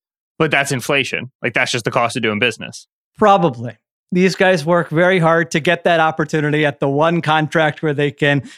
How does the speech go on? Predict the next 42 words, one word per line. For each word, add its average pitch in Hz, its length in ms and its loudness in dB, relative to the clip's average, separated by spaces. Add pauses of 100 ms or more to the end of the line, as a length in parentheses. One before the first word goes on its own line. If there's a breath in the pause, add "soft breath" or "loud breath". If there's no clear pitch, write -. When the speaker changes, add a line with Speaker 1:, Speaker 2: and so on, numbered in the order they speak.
Speaker 2:
uh, 160 380 2
cash 175 340 0
in. 151 140 -2
So 160 100 -2
there 185 240 2
is 180 140 -2
an 170 80 2
appeal 185 420 0
to 160 120 -6
just 151 220 -6
say, 156 340 2 (400)
"I'm 208 200 2
chilling. 202 440 2
I'm 196 180 2
not 214 200 2
signing 196 340 2
anything. 220 560 0
I 147 200 2
just 170 260 -4
wanna 170 180 0
see 226 180 0
how 214 140 4
things 208 280 -2
go 196 180 2
in 190 80 0
March 285 460 0 (240 soft breath)
and 170 160 -2
see 190 100 -2
how 180 140 2
many 208 160 -2
teams 208 260 -2
are 190 100 2
interested." 180 440 -2
That's 175 240 0
the 170 80 2
only 180 200 2
way 185 200 2
you 175 160 -2
know 156 100 0
your 151 160 2
actual 139 420 0
worth 147 280 2